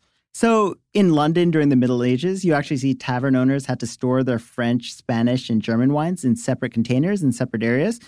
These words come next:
So it would be harder for them to mix the wines or even to lie about where a certain wine came from.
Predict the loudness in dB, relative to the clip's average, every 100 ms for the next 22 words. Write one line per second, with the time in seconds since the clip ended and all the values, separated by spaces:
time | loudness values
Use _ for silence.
0 | -20 -6 2 2 2 -2 -4 -2 -2 -2
1 | 0 2 2 4 2 0 -2 0 0 0
2 | 0 0 0 -2 -2 0 2 0 0 -2
3 | 0 -2 -2 -2 -2 -2 -2 0 0 -2
4 | -2 -4 -4 -2 0 0